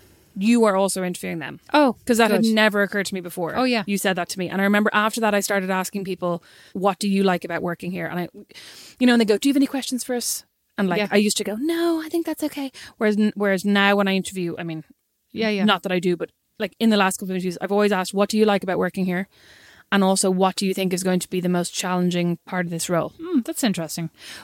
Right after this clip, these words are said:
Speaker 2: Well, I mean, I'm ta-, I'm taking away this idea of, like, if I have reservations about somebody and they're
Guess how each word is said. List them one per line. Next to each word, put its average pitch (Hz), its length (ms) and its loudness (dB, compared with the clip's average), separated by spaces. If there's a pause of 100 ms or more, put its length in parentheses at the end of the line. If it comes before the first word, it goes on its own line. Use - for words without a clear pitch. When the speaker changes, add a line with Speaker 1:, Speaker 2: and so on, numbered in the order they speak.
Speaker 2:
Well, 262 140 4
I 285 60 4
mean, 277 100 4
I'm 277 160 4
ta-, 311 180 0
I'm 269 200 2
taking 277 340 2
away 202 160 2
this 196 180 -2
idea 196 360 2
of, 175 100 -4
like, 180 180 -2
if 190 120 -6
I 208 260 2
have 226 140 -2
reservations 190 580 0
about 175 240 -4
somebody 185 420 0
and 175 260 -4
they're 175 380 -2